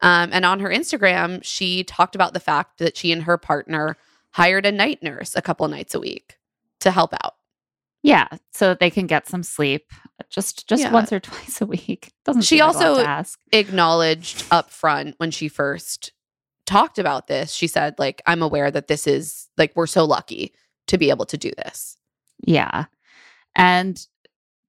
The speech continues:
Speaker 2: she posted a comment she had received that said, "Not trying to be mean, but having a child is taking responsibility and bonding with your baby in the middle of the night when they wake, not hiring someone to do it for you so you can sleep."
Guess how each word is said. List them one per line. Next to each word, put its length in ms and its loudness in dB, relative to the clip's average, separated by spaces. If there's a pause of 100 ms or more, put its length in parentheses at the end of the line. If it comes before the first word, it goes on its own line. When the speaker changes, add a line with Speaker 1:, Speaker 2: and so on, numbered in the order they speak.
(160)
Speaker 2:
she 200 2
posted 680 2
a 100 -8
comment 420 0
she 100 -8
had 140 -4
received 720 -6
that 180 -2
said, 460 0 (500)
"Not 260 4
trying 220 -2
to 100 -18
be 140 -2
mean, 320 -4
but 160 -2
having 320 -2
a 60 -8
child 360 -8
is 160 -10
taking 380 -4
responsibility 720 -6
and 160 -8
bonding 320 -4
with 160 -6
your 100 0
baby 300 -4
in 100 -2
the 60 -6
middle 240 -6
of 80 -6
the 80 -8
night 260 -2
when 140 -6
they 140 -6
wake, 420 -6 (440)
not 260 4
hiring 380 -4
someone 320 -6
to 120 -12
do 220 -10
it 140 -12
for 260 -6
you 240 -10
so 180 -10
you 180 -8
can 280 -12
sleep." 480 -12